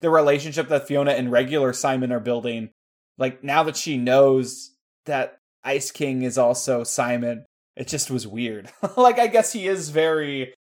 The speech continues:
enrapturing, but, um, still, it, it's just kinda awkward. Like, "Oh, here's my attractive brother."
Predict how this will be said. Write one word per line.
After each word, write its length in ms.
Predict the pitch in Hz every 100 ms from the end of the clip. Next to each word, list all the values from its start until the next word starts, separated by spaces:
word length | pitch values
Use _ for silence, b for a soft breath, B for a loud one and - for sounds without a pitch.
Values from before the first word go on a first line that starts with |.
| _
enrapturing, 1000 | 156 135 135 143 - - 131 110 107 107
but, 240 | 123 110 113
um, 460 | 110 113 110 110 - _ _ _ _
still, 760 | - - 170 147 131 117 - _
it, 160 | 123 127
it's 180 | 151 -
just 180 | 135 -
kinda 280 | 156 117 -
awkward. 460 | 123 127 - 127 -
Like, 360 | 123 120 - _ _ _ _
"Oh, 220 | 143 143
here's 260 | 127 156 165
my 320 | 165 147 135
attractive 680 | 139 131 156 143 - 139 -
brother." 460 | 147 139 127 113